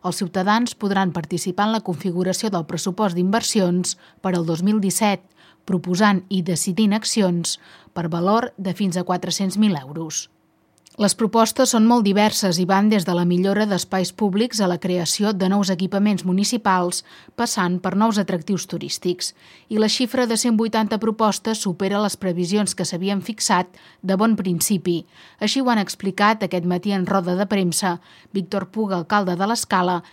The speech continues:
i Carla Cervantes, síndic de Greuges Municipal i membre del grup promotor que gestiona el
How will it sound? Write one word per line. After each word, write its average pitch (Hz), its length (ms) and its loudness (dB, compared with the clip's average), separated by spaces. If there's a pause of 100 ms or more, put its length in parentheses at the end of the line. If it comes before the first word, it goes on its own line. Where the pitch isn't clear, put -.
(220)
i 202 100 -4
Carla 214 300 0
Cervantes, 190 800 0 (240)
síndic 214 500 0
de 190 80 2
Greuges 185 400 0
Municipal 185 680 2 (300)
i 202 120 4
membre 226 400 4
del 180 300 -2
grup 214 240 0
promotor 247 480 2
que 180 100 -2
gestiona 180 480 0
el 170 80 -2